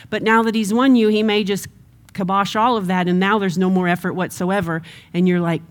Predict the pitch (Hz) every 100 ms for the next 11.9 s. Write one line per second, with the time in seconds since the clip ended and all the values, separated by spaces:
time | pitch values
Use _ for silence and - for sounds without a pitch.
0 | - - 175 190 190 190 180 175 175 180
1 | 175 160 170 165 214 190 170 147 123 -
2 | - - - - - - - _ _ -
3 | 180 170 185 240 254 254 196 185 175 160
4 | 170 160 165 160 165 160 175 165 160 160
5 | 170 160 170 185 - - 147 - 165 160
6 | - - - - - - 226 190 285 359
7 | - 302 285 294 262 247 233 214 190 185
8 | 180 170 165 170 233 285 302 233 240 240
9 | 247 277 269 269 220 180 190 208 214 240
10 | 208 175 175 175 175 185 196 190 - 180
11 | 170 165 160 175 156 147 139 -